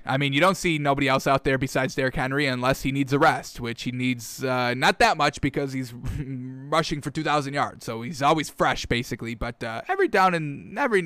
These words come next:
here and then, hey, go out there. Let me get, let me get one rest out here. Let me get one breath. Jeez.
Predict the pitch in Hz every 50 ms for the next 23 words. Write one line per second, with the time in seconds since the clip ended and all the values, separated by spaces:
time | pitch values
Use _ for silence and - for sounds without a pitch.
0 | 147 151 165 165 151 139 127 127 120 123 127 139 131 120 - - _ _ _ -
1 | 139 135 120 127 143 - 107 107 - - - 135 151 147 131 131 120 - - 139
2 | 160 175 185 202 196 160 139 123 131 147 160 170 165 156 139 120 110 120 - -
3 | - 104 117 123 113 117 135 160 165 143 123 113 120 127 135 151 165 143 120 113
4 | 110 110 107 - _ - 131 117 139 151 139 120 104 98 - - -